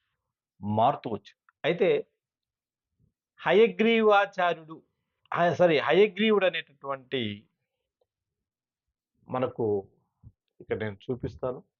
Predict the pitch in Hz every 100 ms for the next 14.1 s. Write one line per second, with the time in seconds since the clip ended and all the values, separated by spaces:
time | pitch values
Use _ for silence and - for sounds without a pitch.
0 | _ _ 120 107 - _ _ _ 139 131
1 | - 165 127 - 113 110 123 170 104 _
2 | _ _ _ _ _ _ _ _ _ _
3 | - 165 185 190 185 156 127 - _ _
4 | _ _ _ _ _ - 131 143 - 135
5 | 139 190 202 202 202 170 165 160 151 139
6 | 120 139 185 185 185 180 180 180 170 143
7 | - _ _ - 147 175 156 139 165 175
8 | 156 151 175 165 160 156 151 143 139 139
9 | 135 143 123 117 _ _ _ - 151 156
10 | 170 190 214 185 185 180 175 170 165 156
11 | 151 95 - - 214 214 185 180 180 175
12 | 170 151 143 - 135 135 139 113 107 110
13 | 117 113 131 - 190 190 175 135 117 110